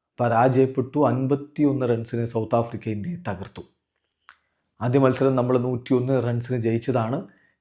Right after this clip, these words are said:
ഇവിടെ ടോസ് നമുക്ക് അനുകൂലമായിരുന്നു, അനുകൂല സാഹചര്യങ്ങളായിരുന്നു. പക്ഷേ ബൗളിങ്ങിൽ പാളി, പിഴച്ചു. അർഷ്ദീപൊക്കെ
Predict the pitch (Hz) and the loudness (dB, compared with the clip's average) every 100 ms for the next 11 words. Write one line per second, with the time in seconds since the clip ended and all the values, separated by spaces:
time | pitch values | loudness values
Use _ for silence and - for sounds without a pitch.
0 | - 127 127 117 120 127 139 123 123 113 | 0 0 2 2 2 2 -2 0 0 0
1 | 117 131 131 123 123 120 165 190 - 120 | 4 6 6 4 2 0 -4 -8 -4 -2
2 | 123 131 123 - 110 123 131 135 135 131 | 2 2 2 -2 -4 2 2 4 4 4
3 | 127 147 190 - - 190 170 202 - - | 2 -4 -10 -12 -6 2 6 6 2 -12
4 | _ _ _ _ 113 120 127 131 127 135 | _ _ _ _ 0 4 4 4 4 4
5 | 131 _ 113 120 127 175 - - 117 117 | 0 _ 0 2 2 -2 -4 0 2 2
6 | - 151 - _ _ _ _ _ - 123 | 0 -4 -4 _ _ _ _ _ -4 -4
7 | 123 127 123 120 123 | 0 2 2 2 0